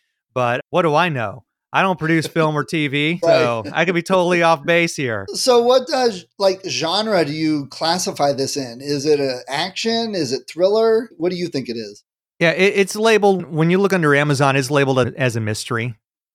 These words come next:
Speaker 1: and a
Speaker 2: Okay.
Speaker 1: thriller. Yeah.
Speaker 2: All right.
Speaker 1: Yeah.
Speaker 2: With a
Speaker 1: And, and
Speaker 2: holiday theme?
Speaker 1: Yeah. A twist of,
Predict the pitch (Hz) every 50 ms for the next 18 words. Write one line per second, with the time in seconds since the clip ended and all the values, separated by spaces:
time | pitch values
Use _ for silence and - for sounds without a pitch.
0 | _ - 131 117 110 104 98 208 208 123 113 107 110 113 117 110 _ _ _ _
1 | _ _ - - - 87 - 151 165 151 135 139 - 151 123 110 113 - - 156
2 | 143 160 - 156 170 190 185 - 151 147 143 - 156 143 143 147 170 - - 208
3 | 262 247 208 165 135 120 110 120 - 160 156 - - - 226 220 214 - - 190
4 | 156 131